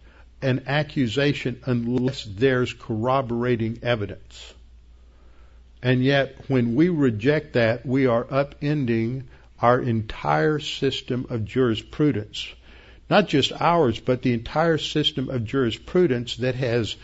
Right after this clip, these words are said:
shaped the Western world due to the impact of,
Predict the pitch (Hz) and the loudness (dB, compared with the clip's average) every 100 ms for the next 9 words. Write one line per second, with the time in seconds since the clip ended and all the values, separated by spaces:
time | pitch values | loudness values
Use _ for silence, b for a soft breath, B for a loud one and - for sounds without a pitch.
0 | B - - - - 170 185 180 - - | B -14 -8 -6 0 2 2 0 -8 0
1 | 120 123 135 143 - 131 117 135 143 117 | 2 4 2 0 0 0 2 4 6 6
2 | 117 - 104 120 143 147 - 123 113 120 | 2 -4 -2 0 0 0 -2 0 0 -2
3 | 131 143 143 - 117 120 - - 117 117 | -2 -2 -2 -2 0 -2 -6 -4 -2 -2
4 | 110 | -6